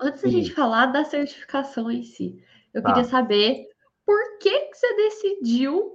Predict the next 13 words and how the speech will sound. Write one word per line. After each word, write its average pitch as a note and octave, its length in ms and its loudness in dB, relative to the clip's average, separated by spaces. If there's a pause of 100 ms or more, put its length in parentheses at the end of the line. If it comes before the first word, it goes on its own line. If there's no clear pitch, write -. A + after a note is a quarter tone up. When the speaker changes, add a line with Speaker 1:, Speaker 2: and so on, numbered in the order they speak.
Speaker 1:
fazer C4+ 540 0
o C4+ 160 -4
curso? F#3 440 -4
Por G#3 140 -6
que E4 100 -4
que E4+ 60 -8
você G4 100 -8
decidiu C4+ 440 -4
fazer A3+ 420 -4
o G#3 60 -4
agilista G3 360 -4
Speaker 2:
<laughs> - 60 -6
Speaker 1:
profissional? - 460 -6